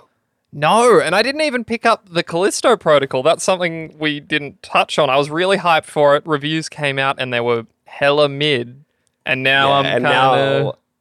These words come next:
Speaker 2: and now people are upset because they're, they're, like, including twenty-five death animations as D L C that you need to buy, and people feel like that should be in the game already. But
Speaker 1: It's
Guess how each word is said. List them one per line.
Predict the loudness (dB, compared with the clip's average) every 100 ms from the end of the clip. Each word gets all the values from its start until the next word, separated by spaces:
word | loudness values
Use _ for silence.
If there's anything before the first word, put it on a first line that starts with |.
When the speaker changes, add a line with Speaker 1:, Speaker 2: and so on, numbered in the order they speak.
| _ _ _ _ _ _ _ _ -2
Speaker 2:
and | 2
now | 4 4
people | 2 4
are | 4
upset | 4 2 0 0
because | 0 -2 -2 -6
they're, | 0 0
they're, | 0 -2 0
like, | 0 -2 -8 -14 -6
including | -6 0 0 2 0
twenty-five | -2 0 -2 0 2 2 2 -2 -6 -8
death | -4 -2
animations | 0 -2 -4 -4 -4 -4 -4
as | -2 -4 -4
D | -6 -4
L | -4 -4
C | -6 -6 -8 -12
that | -12
you | -10
need | -10 -10
to | -4
buy, | -2 -2 -2
and | -6
people | -10 -14
feel | -10 -8
like | -8 -8
that | -10 -10
should | -12
be | -12 -14 -14
in | -12 -12 -12
the | -14
game | -14 -14 -14
already. | -14 -14 -16 -20 -20 -18
But | -16 -16 _ _ _ _ -6
Speaker 1:
It's | -6 -6